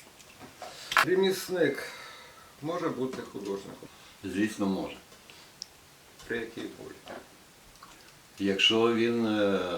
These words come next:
Speaker 2: має свій, е, світогляд, перш за все, на всі речі. А, бо в основі всякого мистецтва лежить ремесло, як би то не було.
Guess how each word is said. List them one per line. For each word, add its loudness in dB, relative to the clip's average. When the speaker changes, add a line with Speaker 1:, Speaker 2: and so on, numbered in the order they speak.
Speaker 2:
має 4
свій, -2
е, -10
світогляд, -4
перш -4
за -10
все, -16
на -2
всі -4
речі. -8
А, -6
бо 8
в 4
основі 8
всякого 2
мистецтва -4
лежить -2
ремесло, -2
як -4
би -8
то -10
не -6
було. -10